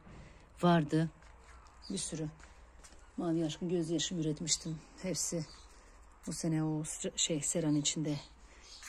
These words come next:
sıcakların etkisiyle, soğukların etkisiyle hepsi mahvoldu. Epey bir türümü kaybettim yani. Şunlar çok güzel, şunlar bakın çok güzel. Şu ikiliyi alabilirim. Hemen bunu alayım.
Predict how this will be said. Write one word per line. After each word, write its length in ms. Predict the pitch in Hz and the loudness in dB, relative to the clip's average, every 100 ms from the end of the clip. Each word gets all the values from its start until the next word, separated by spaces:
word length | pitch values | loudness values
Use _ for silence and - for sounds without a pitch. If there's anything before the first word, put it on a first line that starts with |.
| - | -6
sıcakların 760 | - - 165 156 165 165 165 - | -4 2 4 4 4 6 6 4
etkisiyle, 600 | 165 - 170 - 160 156 | -2 -4 -4 2 4 2
soğukların 520 | - 160 147 160 156 | 2 0 0 0 2
etkisiyle 520 | 156 151 - 165 170 | 2 2 0 0 0
hepsi 360 | 180 - 180 165 - - - - - - | 0 0 0 -2 -6 -20 -20 -20 -20 -2
mahvoldu. 680 | 180 170 - 170 151 165 175 - - - - - - - - | 2 2 2 2 2 0 -4 -6 -20 -20 -20 -20 -20 -20 -6
Epey 320 | 214 175 175 175 | -2 4 6 6
bir 80 | |
türümü 380 | 165 180 180 175 | 2 2 4 4
kaybettim 560 | - 180 165 156 - 175 | 4 4 4 4 4 6
yani. 420 | 156 143 147 165 - - - - - - - - - | 6 6 6 4 0 -16 -20 -20 -20 -20 -20 -18 -6
Şunlar 380 | - 214 196 | 0 2 4
çok 280 | 185 - 175 | 2 0 -2
güzel, 260 | 180 175 170 | 0 4 4
şunlar 500 | - 180 165 156 160 | 4 6 6 6 6
bakın 220 | 160 170 | 2 0
çok 280 | - 165 - | 0 -2 -2
güzel. 420 | 156 151 151 151 | -4 2 4 4
Şu 200 | - 180 | 2 0
ikiliyi 440 | 175 - 165 165 | -2 0 2 4
alabilirim. 840 | 170 160 147 156 156 143 143 143 151 - - - - - - - - | 6 4 4 2 4 4 4 2 -4 -12 -20 -20 -20 -20 -20 -16 0
Hemen 360 | 175 160 151 147 | 4 6 6 4
bunu 240 | 151 170 | 4 4
alayım. 440 | 147 127 127 131 | 2 2 -2 -6